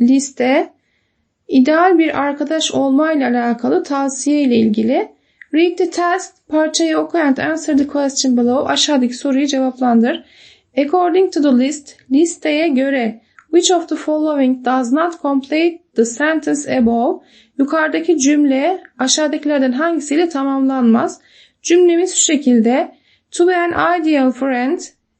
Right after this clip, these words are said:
ideal bir friend, e, arkadaş olmak için şunu şunu yapman gerekir. Bakalım, trust is very important. Güven çok önemlidir. Give your stuff when your friends want.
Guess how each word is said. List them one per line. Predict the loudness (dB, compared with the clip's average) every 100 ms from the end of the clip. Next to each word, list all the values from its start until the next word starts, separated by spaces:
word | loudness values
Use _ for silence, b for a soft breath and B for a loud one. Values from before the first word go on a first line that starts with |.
| _ _ _ _ _ _ _ _
ideal | 2 4 4 2 2 0
bir | -2
friend, | -2 -4 -2 -2
e, | -4 -2 0 0 -4 -6
arkadaş | -4 -4 -2 -2 -2 -2
olmak | -2 -2 -4 -6
için | -2 -2 -2 -6 _ _ _ _ _ _ _
şunu | -2 2 2
şunu | 4 2
yapman | 2 0 0 0 0
gerekir. | 2 2 2 0 0
Bakalım, | 0 0 -2 0 -2
trust | -2 -2 -2 -4 -2
is | 2 2
very | 0 0
important. | -2 0 -2 -2 -2 0 0 -4 _ _ _ _ _
Güven | 2 4 4 2 0 -4 _ _
çok | -6 -2
önemlidir. | 0 2 4 4 2 0 -2 -6 _ _ _ _
Give | 2 2 4
your | 2 0
stuff | -4 -2 -2
when | -2 -2 0
your | 0 -2
friends | -2 -2 0 -2 -2 -6 0
want. | 2 4 2 0